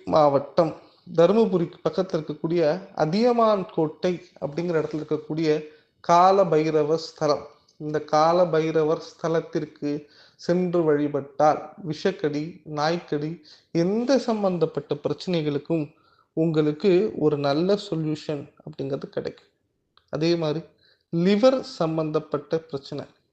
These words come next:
கிட்னி சம்பந்தப்பட்ட பிரச்சனை, நுரையீரல் சம்பந்தப்பட்ட பிரச்சனை, இந்த மூன்று பிரச்சனைகளுக்கும்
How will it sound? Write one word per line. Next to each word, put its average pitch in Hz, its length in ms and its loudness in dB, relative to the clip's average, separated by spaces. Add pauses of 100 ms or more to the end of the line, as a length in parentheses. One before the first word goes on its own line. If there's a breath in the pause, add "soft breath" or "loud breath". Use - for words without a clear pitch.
கிட்னி 233 460 0
சம்பந்தப்பட்ட 156 800 -4
பிரச்சனை, 147 480 -8 (760)
நுரையீரல் 240 600 4
சம்பந்தப்பட்ட 147 720 -6
பிரச்சனை, 147 440 -6 (280)
இந்த 160 320 -2
மூன்று 220 680 2
பிரச்சனைகளுக்கும் 156 880 -4